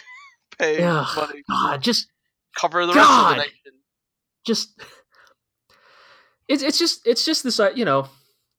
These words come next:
Speaker 2: a-, again, it's just, it gets to the core of, like, you guys have to be patriots.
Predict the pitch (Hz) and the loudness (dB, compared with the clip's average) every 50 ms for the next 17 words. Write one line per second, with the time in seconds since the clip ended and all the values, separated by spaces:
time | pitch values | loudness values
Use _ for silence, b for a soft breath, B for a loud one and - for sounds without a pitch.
0 | _ _ _ - - - 104 143 185 190 165 220 220 254 190 123 127 143 - 196 | _ _ _ -18 -18 -14 -6 -4 -4 -2 -2 0 0 0 -2 0 -2 -2 -2 -2
1 | 175 - - 190 190 170 170 107 139 - 185 180 190 185 226 208 - - 190 190 | -2 -2 -6 -8 -10 -10 -10 -8 -8 -6 -4 -4 0 0 0 0 0 -2 -4 -4
2 | - - 180 185 185 185 185 180 - 165 151 151 151 139 156 151 147 139 143 139 | 0 0 2 2 2 2 0 -2 0 2 2 2 0 0 0 2 2 2 0 -2
3 | - b b b b b b b b b b b _ _ _ _ _ _ _ _ | -8 b b b b b b b b b b b _ _ _ _ _ _ _ _
4 | _ _ _ _ _ _ _ _ _ _ _ _ _ _ _ _ _ _ _ _ | _ _ _ _ _ _ _ _ _ _ _ _ _ _ _ _ _ _ _ _
5 | _ _ _ _ _ _ - - - 151 151 165 214 233 196 214 196 185 - 185 | _ _ _ _ _ _ -20 -14 -12 -8 -2 0 0 2 4 4 2 4 2 0
6 | 170 - 156 143 135 135 - 151 143 135 - 117 104 - | -2 -2 -4 -8 -8 -4 -2 -2 -2 -2 -6 -10 -12 -12